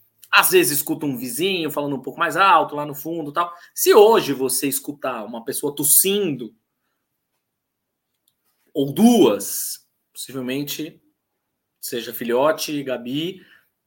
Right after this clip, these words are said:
que não tá aqui gravando comigo, inclusive, nesse momento, porque,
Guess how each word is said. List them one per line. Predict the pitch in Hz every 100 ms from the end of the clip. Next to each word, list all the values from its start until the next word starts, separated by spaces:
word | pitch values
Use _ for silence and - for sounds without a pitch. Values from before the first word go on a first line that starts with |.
| _ -
que | 135
não | 127
tá | 113 110
aqui | 113 117 110 -
gravando | - 117 123 110
comigo, | 113 113 110
inclusive, | 107 120 117 165 156
nesse | 120 -
momento, | 127 160 214 - _ _ _ _ _ _ _ _ _ _ _ _
porque, | 175 156 - 156 165